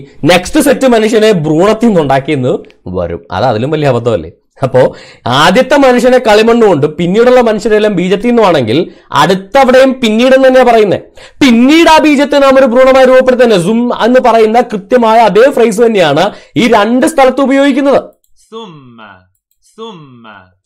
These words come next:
Speaker 1: ഈ രണ്ടു സ്ഥലത്തും ഒരേ പദം തന്നെ ഉപയോഗിച്ചിരിക്കുന്നത്. പിന്നീട് ആ ബീജത്തെ എന്ന് പറയുമ്പോ അടുത്ത ജനറേഷനെയാണ് ഉദ്ദേശിക്കുന്നതെങ്കിൽ ആ മ-, ആദ്യ മനുഷ്യന് ശേഷം ഉണ്ടായ മനുഷ്യരെല്ലാം ഈ ഭ്രൂണത്തിൽ നിന്ന്, ബീജത്തിൽ നിന്നാണ് ഉണ്ടായതെങ്കിൽ അടുത്ത സെന്റൻസും ഇത്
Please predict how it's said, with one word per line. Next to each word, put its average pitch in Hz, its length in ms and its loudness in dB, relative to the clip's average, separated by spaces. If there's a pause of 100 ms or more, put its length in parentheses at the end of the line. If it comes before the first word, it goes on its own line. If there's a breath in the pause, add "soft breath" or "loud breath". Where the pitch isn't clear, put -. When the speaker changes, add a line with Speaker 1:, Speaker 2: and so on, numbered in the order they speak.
Speaker 1:
ഈ - 80 0
രണ്ടു 240 400 0
സ്ഥലത്തും 220 560 0 (380 loud breath)
ഒരേ 175 380 2
പദം 254 320 0 (100)
തന്നെ 254 140 2
ഉപയോഗിച്ചിരിക്കുന്നത്. 202 600 -2
പിന്നീട് 240 600 -2
ആ 262 100 4
ബീജത്തെ 233 500 0 (260 loud breath)
എന്ന് 214 140 0
പറയുമ്പോ 214 300 2
അടുത്ത 208 280 0
ജനറേഷനെയാണ് 220 720 0
ഉദ്ദേശിക്കുന്നതെങ്കിൽ 165 840 -2 (320 loud breath)
ആ - 100 -2
മ-, 139 240 -2
ആദ്യ 185 280 0
മനുഷ്യന് 208 340 -2
ശേഷം 190 380 -2
ഉണ്ടായ 208 440 2
മനുഷ്യരെല്ലാം 180 640 0 (380 loud breath)
ഈ 135 140 0
ഭ്രൂണത്തിൽ 202 580 0
നിന്ന്, 208 260 -2
ബീജത്തിൽ 220 580 -2
നിന്നാണ് 196 320 -2
ഉണ്ടായതെങ്കിൽ 160 540 0 (340 loud breath)
അടുത്ത 139 420 -2
സെന്റൻസും 220 520 -2
ഇത് 185 100 0